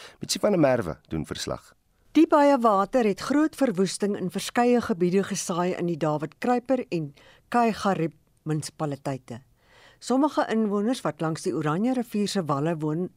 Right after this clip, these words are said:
Speaker 2: is benadeel. Brûe en paaie is gesluit. Party inwoners deel hulle ongerief.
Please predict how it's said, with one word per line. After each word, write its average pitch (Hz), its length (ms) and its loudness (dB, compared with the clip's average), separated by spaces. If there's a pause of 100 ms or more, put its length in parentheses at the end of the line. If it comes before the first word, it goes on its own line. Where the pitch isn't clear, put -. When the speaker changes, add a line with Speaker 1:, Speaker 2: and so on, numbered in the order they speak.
Speaker 2:
is 180 120 -4
benadeel. 170 720 -2 (720)
Brûe 185 440 4
en 180 260 -2
paaie 226 400 2
is - 180 -6
gesluit. 156 480 -6 (640)
Party 285 460 2
inwoners 180 720 -2
deel 175 280 0
hulle 156 240 -2
ongerief. 151 840 -10